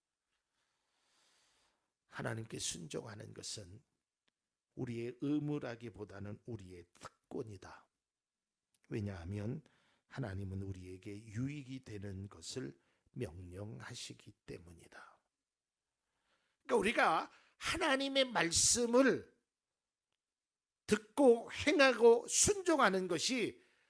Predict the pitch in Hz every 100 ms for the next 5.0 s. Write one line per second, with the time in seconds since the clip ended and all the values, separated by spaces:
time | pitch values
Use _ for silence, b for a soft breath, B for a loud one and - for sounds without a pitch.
0 | b - 160 - 139 - 147 180 214 220
1 | 208 208 220 226 220 208 180 190 233 220
2 | 208 - 208 - _ _ _ _ _ _
3 | _ _ _ _ _ _ _ _ _ 214
4 | 226 - 277 - 262 208 220 226 185 160